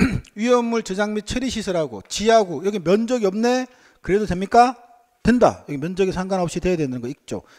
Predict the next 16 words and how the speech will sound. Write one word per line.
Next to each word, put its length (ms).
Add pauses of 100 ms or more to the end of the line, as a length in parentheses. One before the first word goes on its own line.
그 40
다음에 160
항공기 520
경납고라든가, 760
그지? 380
기억나십니까? 760 (680)
그지? 220 (120)
항공 460 (840)
관제탑 520
이런 140
것들 400
생각이 320
나셔야 300
될 100
것 120
같고, 280